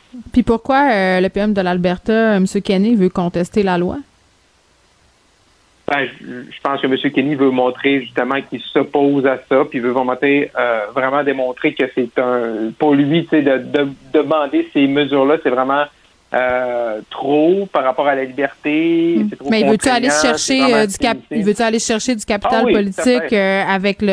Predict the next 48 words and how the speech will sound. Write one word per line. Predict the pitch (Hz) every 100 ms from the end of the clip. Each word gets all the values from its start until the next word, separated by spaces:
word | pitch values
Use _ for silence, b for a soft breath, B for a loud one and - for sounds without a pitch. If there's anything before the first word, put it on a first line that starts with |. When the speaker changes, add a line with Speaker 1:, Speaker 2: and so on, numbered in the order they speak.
| 185
Speaker 2:
Ah, |
Speaker 1:
le | 185
fait | 233
Speaker 2:
tout | 220
à |
fait. | 214
Speaker 1:
qu'en | 190 196
Alberta, | 190 196 190 233
on | 208
a |
beaucoup | 185 185 247
de | 190
gens, | 190 214 220 202
euh, | 185 180 B B -
bon, | 208
qui | 196 -
se |
font | 208 202
partie | 202 - 214
du |
convoi | - 196 208
de |
la | 196
liberté, | 185 190 190 240
beaucoup | 190 -
d'organisateurs | 214 196 196 190 190 190 226
aussi | 208 -
qui | -
viennent | 196 202
de | 202
là ? | 190 208 330 - _ _ _ _
Speaker 2:
Oui. | 143 143 120 - _
Oui, | 175 185
tout | - 160
à |
fait. | 151 165 156
T'as, | 131
t'as | - 220
Speaker 1:
Ok. |
Speaker 2:
raison, | 135 147
Geneviève. | 143 135 165 -
Puis | 151
aussi, | 143 185
les, | 143
les, | 123 117 _ - - 139
les | 139 135
gens | 156
là-bas | 156 135